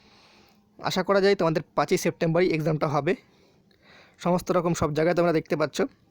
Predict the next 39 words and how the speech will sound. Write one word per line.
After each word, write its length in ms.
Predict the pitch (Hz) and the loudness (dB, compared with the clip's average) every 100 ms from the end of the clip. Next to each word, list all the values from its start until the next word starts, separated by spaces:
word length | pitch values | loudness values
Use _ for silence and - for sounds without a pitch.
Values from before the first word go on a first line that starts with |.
| - | -8
date 220 | 151 170 165 | -2 0 0
of 100 | 151 | -2
examination 540 | 151 147 156 143 190 | -2 -2 -2 0 -2
পাঁচই 320 | - 143 165 | -2 -2 -2
ডিসেম্বর 420 | 151 151 156 160 | -2 -2 0 -2
দু 120 | 190 160 | -2 -2
হাজার 160 | 175 - | -2 -2
একুশ। 400 | 180 - 139 - _ - - - _ - | -4 -4 -6 -8 _ -20 -20 -20 _ -8
তো 80 | |
সেক্ষেত্রে 460 | 160 170 190 180 202 | -4 -2 -2 0 0
তোমরা 220 | 180 165 | 2 2
দেখতে 220 | 160 - | 0 0
পাচ্ছ 180 | 175 - | 0 0
এখানে 160 | 170 175 | 0 0
recruitment 420 | 151 151 170 160 | 0 -2 0 0
of 80 | 147 | -2
the 80 | 143 | -2
sub 120 | 160 - _ _ _ _ _ _ - | -2 -4 _ _ _ _ _ _ -4
inspector, 440 | 180 - 160 190 | -2 -2 -2 0
lady 260 | 165 156 160 | 2 0 0
sub 380 | - 147 - 165 | -2 -6 -4 -2
inspector, 480 | - 175 - 180 190 - - - _ | -2 -4 -2 -2 -2 -8 -20 -20 _
ইউবি 420 | 190 180 156 190 - - | 0 0 2 0 -2 -4
and 140 | 156 | -4
sub 240 | 160 151 147 | -2 -2 -2
inspector 480 | 165 - 160 - 190 | -2 -2 -6 -2 0
in 100 | 180 | 0
West 200 | 170 165 | 0 0
Bengal 220 | 147 165 165 175 | 0 0 0 0
Police 320 | 202 - - - | 0 -2 -18 -6
পাঁচই 320 | - 147 180 - _ - | -2 0 2 0 _ -8
ডিসেম্বর 380 | - 170 165 | -2 0 0
দু 140 | 165 160 | 0 0
হাজার 160 | 170 - | 0 -2
একুশ 240 | 160 - | -2 -2
সানডেতে 480 | - - 151 156 160 | -4 -6 -2 0 -2
তোমাদের 240 | 165 156 165 | -2 -2 -2
এক্সামটা 380 | 147 151 165 247 _ _ _ _ - | -2 -4 -4 -6 _ _ _ _ -4
করানো 280 | 170 190 | -2 -2